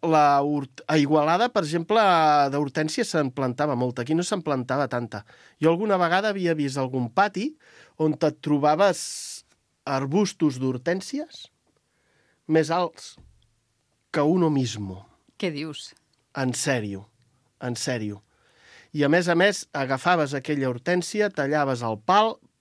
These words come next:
Speaker 1: plantaves i se't feia una hortènsia de metro vuitanta. Segur, perquè jo faig setanta-quatre i eren més alts que jo, metro vuitanta.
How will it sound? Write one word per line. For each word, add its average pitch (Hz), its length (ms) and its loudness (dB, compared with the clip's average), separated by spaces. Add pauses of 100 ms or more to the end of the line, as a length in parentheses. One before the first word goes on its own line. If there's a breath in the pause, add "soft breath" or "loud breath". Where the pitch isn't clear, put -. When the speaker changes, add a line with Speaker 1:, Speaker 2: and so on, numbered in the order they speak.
Speaker 1:
plantaves 190 840 0 (420 loud breath)
i 147 120 -4
se't 131 200 -4
feia 180 280 2
una 165 160 4
hortènsia 185 760 2
de 143 120 0
metro 160 280 0
vuitanta. 113 600 -2 (1500 soft breath)
Segur, 139 480 0 (300)
perquè 123 180 -2
jo 131 60 -4
faig 143 180 -2
setanta-quatre 151 720 -2
i 113 80 -4
eren 117 140 -4
més 123 180 -2
alts 131 140 -4
que 165 120 2
jo, 233 140 6 (640)
metro 151 220 2
vuitanta. 107 480 -6